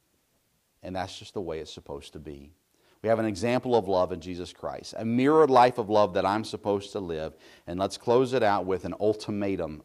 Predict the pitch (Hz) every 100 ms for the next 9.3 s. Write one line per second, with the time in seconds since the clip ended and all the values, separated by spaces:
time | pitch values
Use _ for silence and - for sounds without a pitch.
0 | - 82 82 80 71 80 - _ _ _
1 | _ _ _ _ _ - - _ _ _
2 | _ - 123 180 202 180 151 151 151 127
3 | 131 104 90 95 107 104 _ _ 101 92
4 | 92 104 98 - 90 90 80 76 - _
5 | _ _ _ _ _ _ 113 113 117 113
6 | 120 - 92 85 90 92 98 117 131 -
7 | 120 117 117 120 113 113 117 123 101 104
8 | 107 104 85 92 101 117 123 95 107 117
9 | 139 185